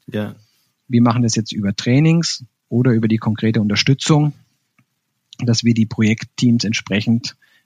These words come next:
Speaker 2: eben am Anfang begleiten, dass sie dann nach mehrfach, mehrmaligen Anwenden das eben selbst weiterführen können. Trotzdem macht es Sinn, eine kleine Einheit,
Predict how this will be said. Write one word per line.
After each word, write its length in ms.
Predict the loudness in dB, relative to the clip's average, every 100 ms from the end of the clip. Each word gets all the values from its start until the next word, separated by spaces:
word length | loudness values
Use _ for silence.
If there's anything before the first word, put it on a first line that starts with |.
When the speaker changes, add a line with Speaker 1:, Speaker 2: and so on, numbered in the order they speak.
| -2
Speaker 2:
eben 180 | 0 2
am 120 | 2
Anfang 380 | 0 2 2 0
begleiten, 840 | -2 -2 -2 -2 0 0 0 -6 -4
dass 180 | -2 0
sie 100 | 0
dann 380 | 2 0 -2 -6 _ _ -20 -20 _ _ _
nach 200 | -4 0
mehrfach, 400 | 0 0 0 -2 0
mehrmaligen 580 | 0 2 2 2 0
Anwenden 440 | -2 0 0 0 -2
das 180 | -4 -4
eben 160 | -6
selbst 320 | -4 -4 -6
weiterführen 420 | -8 -8 -8 -8 -10
können. 320 | -10 -12 -14 _ _ _ _ _ _ _ _
Trotzdem 400 | -4 -4 -2 0
macht 180 | 0 0
es 160 | -4 0
Sinn, 180 | 0 2
eine 120 | 0
kleine 420 | 2 2 2 0
Einheit, 600 | 0 0 2 0 -4 -14